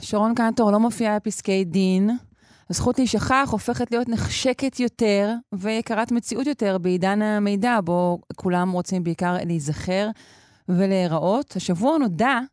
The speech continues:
עם זאת, שגוגל מתכוונת לאפשר מחיקה של יותר פרטים אישיים שלכם, אזרחים תמימים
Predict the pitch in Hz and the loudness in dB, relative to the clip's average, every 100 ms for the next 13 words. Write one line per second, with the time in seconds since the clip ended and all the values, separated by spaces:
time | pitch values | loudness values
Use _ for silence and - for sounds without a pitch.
0 | - 214 226 165 190 - 185 208 247 262 | -4 0 0 0 -4 -4 -4 -2 0 -2
1 | 247 208 196 240 233 - - 233 233 233 | -2 -4 -2 -4 -4 -8 -6 -4 -2 -2
2 | - - 214 226 - - _ - 214 214 | -6 -4 -2 -2 -6 -20 _ -4 0 0
3 | - 294 302 247 160 _ 214 214 233 233 | 2 2 2 2 -4 _ -4 0 0 0
4 | - 226 233 254 285 262 - 180 151 - | 0 0 0 0 0 -2 -2 -2 -2 -6
5 | _ _ - 180 185 190 - 220 214 202 | _ _ -10 -4 -2 0 0 0 2 4
6 | 214 214 180 | 4 4 0